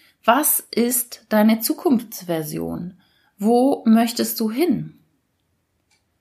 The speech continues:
Wie sieht dein Leben in drei, in fünf, in zehn Jahren aus? Oder meinetwegen auch in einem Jahr.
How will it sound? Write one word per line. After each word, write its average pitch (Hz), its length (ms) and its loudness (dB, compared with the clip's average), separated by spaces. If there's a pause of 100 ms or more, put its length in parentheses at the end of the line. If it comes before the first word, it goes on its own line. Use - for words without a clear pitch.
(240)
Wie 233 120 0
sieht 254 220 2
dein 233 160 6
Leben 226 340 4
in 202 200 0
drei, 220 480 4
in 175 260 -4
fünf, 254 640 0
in 202 160 0
zehn 233 440 2
Jahren 233 360 0
aus? 156 460 -8 (1700)
Oder 185 240 4
meinetwegen 185 500 0
auch 170 160 -2
in 185 180 -6
einem 254 240 4
Jahr. 160 380 -4